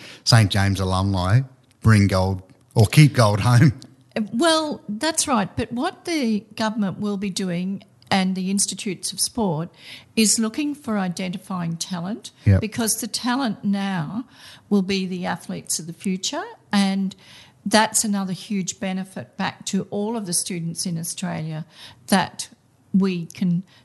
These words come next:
Speaker 2: take those steps and encourage our students to participate in any of the programs that in-, involve talent identification.
Speaker 1: But they could be going through one of these pathways,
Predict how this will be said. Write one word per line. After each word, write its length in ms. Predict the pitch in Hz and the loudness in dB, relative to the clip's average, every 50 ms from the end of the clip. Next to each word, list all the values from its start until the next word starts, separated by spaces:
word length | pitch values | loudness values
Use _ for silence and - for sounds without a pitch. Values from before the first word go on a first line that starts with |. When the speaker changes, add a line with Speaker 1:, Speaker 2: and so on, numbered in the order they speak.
| _ _ | _ _
Speaker 2:
take 320 | - - 233 214 208 202 - | 0 2 2 2 2 0 -2
those 240 | 202 185 175 170 - | -6 -4 -4 -2 -4
steps 600 | - - 208 190 - - - - - - - - - _ _ _ - | -4 -4 -6 -8 -8 -10 -10 -10 -8 -8 -8 -8 -12 _ _ _ 0
and 120 | 190 185 | 2 2
encourage 540 | 180 175 165 - - 214 180 180 180 170 - | 2 0 -2 -4 -4 -4 -4 -4 -6 -8 -8
our 160 | 190 160 165 | -8 -6 -6
students 560 | 165 - - - 196 175 180 170 160 - - | -6 -8 -6 -6 -8 -6 -6 -6 -6 -6 -8
to 220 | - - - 175 160 | -6 -6 -6 -6 -6
participate 920 | - _ - 190 185 - - 214 196 - 202 196 - - 165 156 151 160 - _ - - - _ _ | -6 _ -8 -4 -2 -2 0 0 0 -2 -2 -4 -6 -6 -6 -6 -6 -8 -10 _ -20 -20 -20 _ _
in 180 | 196 190 180 - - | 2 2 2 0 -2
any 260 | 202 202 196 202 190 | -2 -2 -2 -2 -2
of 80 | 180 151 | -4 -6
the 60 | 165 | -8
programs 840 | 160 - - 185 170 170 170 165 - 165 160 160 175 170 170 - - | -10 -10 -8 -6 -6 -6 -6 -8 -10 -12 -10 -10 -10 -8 -8 -8 -6
that 180 | - 180 160 - - _ _ - - - _ - | -6 -8 -10 -10 -12 _ _ -20 -20 -16 _ 2
in-, 280 | 196 175 170 165 165 - - - | 2 2 2 0 -4 -8 -8 -4
involve 600 | 185 175 170 165 180 170 165 165 165 160 - - | -4 -4 -2 -2 -2 -2 -2 -2 -4 -8 -6 -2
talent 400 | - - 190 - 165 170 170 - - - | 0 0 0 0 -2 -4 -6 -8 -10 -10
identification. 1040 | 175 160 156 170 165 156 156 - - - - - 175 165 165 165 - - - - - - _ _ - - - - | -10 -8 -8 -8 -8 -8 -10 -12 -14 -12 -8 -4 -4 -4 -4 -4 -6 -8 -10 -12 -14 -18 _ _ -20 -20 0 2
Speaker 1:
But 120 | 147 151 | 4 4
they 120 | - 185 175 | 6 4 2
could 100 | 175 160 | 4 2
be 100 | 151 127 | 4 6
going 240 | 123 120 110 107 98 | 6 6 6 4 4
through 200 | - 117 107 98 | 4 2 4 4
one 200 | 92 98 98 92 | 4 2 2 0
of 60 | 82 | 0
these 180 | 92 90 80 | -2 -2 -2
pathways, 840 | - - 98 90 87 87 - - 95 87 85 85 82 80 - - | -2 -2 0 0 0 0 -2 0 0 2 2 2 0 0 0 0